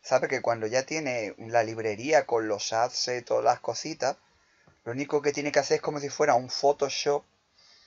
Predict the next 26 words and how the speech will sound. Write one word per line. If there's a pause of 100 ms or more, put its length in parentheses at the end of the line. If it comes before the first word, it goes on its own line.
(280)
pero
en
tres
dimensiones. (400)
Va
poniendo
textura,
ahora
pongo
aquí
esta,
esta
caja,
le
pongo
estas
texturas, (280)
le
pongo
este
sombreado,
y
va
montando,
montando,
montando.